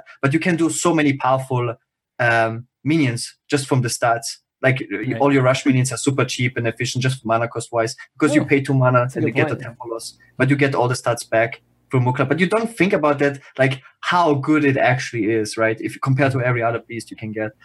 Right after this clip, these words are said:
Speaker 1: And having, like, a tier list about, of all the beasts is very helpful. This is w-, one of the things that
Speaker 2: Yeah,
Speaker 1: I
Speaker 2: where is the
Speaker 1: and
Speaker 2: tier
Speaker 1: I'm
Speaker 2: list of the beasts? Man, that's a good, yeah, that's true. That's a good, good point. Like, having a,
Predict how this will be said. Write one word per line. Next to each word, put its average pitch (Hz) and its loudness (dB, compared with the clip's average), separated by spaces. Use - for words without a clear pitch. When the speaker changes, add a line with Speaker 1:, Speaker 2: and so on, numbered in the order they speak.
Speaker 1:
And 131 2
having, 160 4
like, 131 2
a 120 -2
tier 139 0
list 139 0
about, 127 0
of 123 -4
all 123 4
the 139 2
beasts 131 0
is 120 -8
very 117 -4
helpful. 113 -8
This 165 4
is 131 0
w-, 180 -8
one 113 -4
of 107 -4
the 107 -16
things 104 -10
that - -10
Speaker 2:
Yeah, 170 -2
Speaker 1:
I - -2
Speaker 2:
where 208 4
is 220 6
the 160 4
Speaker 1:
and 127 -2
Speaker 2:
tier - 4
Speaker 1:
I'm 226 6
Speaker 2:
list 135 0
of 110 -6
the 104 -2
beasts? 104 -6
Man, 143 -2
that's 131 -2
a 135 2
good, 123 2
yeah, 123 2
that's 131 0
true. 117 2
That's 127 -6
a - -4
good, 117 -2
good 120 -4
point. 107 -2
Like, 117 -2
having 139 2
a, 110 -2